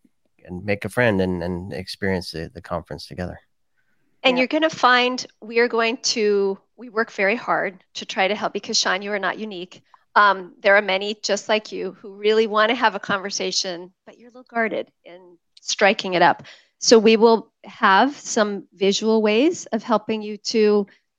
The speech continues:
Speaker 2: help people know what you're interested in. Um, we'll obviously have some content things where you gravitate together and find each other. So we work really hard to try to figure out how do we best help you maximize your experience that week,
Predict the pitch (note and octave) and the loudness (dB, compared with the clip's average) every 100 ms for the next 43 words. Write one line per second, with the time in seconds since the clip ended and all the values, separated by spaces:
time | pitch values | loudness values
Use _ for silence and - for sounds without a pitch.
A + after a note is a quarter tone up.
0 | _ _ _ _ _ _ _ - A3+ - | _ _ _ _ _ _ _ 0 0 2
1 | B3 - A3 G3+ G3 - G3+ G3+ - A#3+ | -2 0 2 4 4 4 0 0 -2 -2
2 | G#3+ - B3+ A#3+ B3+ E4 - _ _ - | -2 -2 -6 -2 -2 -2 -6 _ _ 0
3 | G3 F#3 F#3+ E3+ G3+ G3 F#3 - F3 F#3+ | 2 2 0 -6 2 2 4 2 2 0
4 | G3+ G3+ F#3+ F3 - F#3 - F3 F#3 - | -2 -4 -2 -6 -6 -12 -8 -6 -4 -4
5 | B3 - - A3+ B3 B3+ - F#3+ F3+ F3 | -6 -4 -4 -4 -4 -6 -4 -2 0 -2
6 | - _ F3 F3 F#3+ - - - F3 F3+ | -8 _ 0 2 0 -6 -8 -8 -6 -4
7 | E3+ F#3+ - - F#3 F#3 A3+ G#3 A3 - | -6 -10 -10 -8 -8 -4 -2 0 0 0
8 | G3 - - _ _ - C#4+ F4 D#4+ - | 0 -2 -14 _ _ 4 6 6 4 0
9 | F3+ F#3 G#3 A3 A3+ _ E3 D#3 D#3+ F#3+ | -12 -18 -20 -20 -20 _ -6 -4 -4 -6
10 | - _ _ - G#3 - G3+ F#3 - F#3+ | -14 _ _ -4 -4 2 2 2 0 -2
11 | G#3 F3 E3+ - - F#3 G3+ A3 G#3+ D#3+ | 2 2 2 -2 -2 0 2 0 -2 -8
12 | _ _ G3+ A#3 - - G#3 G3 - F3 | _ _ 0 0 -4 -6 -4 -4 -8 -6
13 | D#3 D3+ E3+ _ _ _ - F3 F#3 - | -4 -4 -6 _ _ _ -2 0 0 -2
14 | - E3+ E3+ E3+ - F#3 G#3 G#3 F#3+ F#3+ | -2 0 0 -2 -2 2 2 0 -4 -4
15 | F3+ F3 F3+ E3+ D#3+ E3+ D#3+ D#3+ | -2 -4 -4 -2 -2 -2 -8 -12